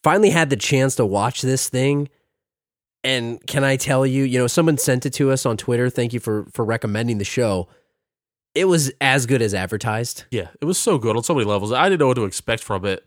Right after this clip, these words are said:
Speaker 2: but it's, I mean, we're gonna run down the reasons why it should be picked up, and I don't know. Let's just, let's just dive right into it, right?
Speaker 1: Yeah, like,
Speaker 2: Rather
Speaker 1: the,
Speaker 2: than gush over it.
Speaker 1: s-, so the background of the show basically is Jean-Claude Van Damme. It, it, it's,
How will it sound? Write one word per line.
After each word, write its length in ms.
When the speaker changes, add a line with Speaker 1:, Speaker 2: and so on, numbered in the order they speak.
Speaker 2:
but 260
it's, 460
I 80
mean, 120
we're 100
gonna 160
run 140
down 160
the 80
reasons 320
why 260
it 160
should 100
be 80
picked 240
up, 220
and 480
I 60
don't 100
know. 60
Let's 160
just, 300
let's 140
just 100
dive 160
right 120
into 160
it, 180
right? 260
Speaker 1:
Yeah, 120
like, 220
Speaker 2:
Rather 180
Speaker 1:
the, 60
Speaker 2:
than 60
gush 220
over 200
it. 120
Speaker 1:
s-, 220
so 120
the 100
background 360
of 40
the 60
show 420
basically 600
is 240
Jean-Claude 420
Van 140
Damme. 460
It, 160
it, 160
it's, 240